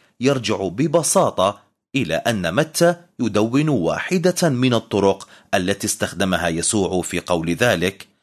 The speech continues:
في حين أن لوقا يدون إعادة الصياغة التي قالها يسوع.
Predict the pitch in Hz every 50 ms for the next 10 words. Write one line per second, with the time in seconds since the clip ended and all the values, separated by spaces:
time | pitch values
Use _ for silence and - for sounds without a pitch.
0 | _ - - - - - - 120 113 - - 151 147 143 143 131 - 131 135 131
1 | 123 123 135 139 131 131 - 123 123 123 - - _ - - 107 101 120 135 131
2 | 117 123 120 120 120 113 - - 113 110 101 101 120 165 202 202 165 180 175 175
3 | 185 170 - - - 160 151 139 160 190 175 120 92 - 82 82 78 - _ _
4 | - 95 95 92 101 - 101 92 - - 92 87 82 80 76 82 82 80 82 82
5 | - - 104 107 95 -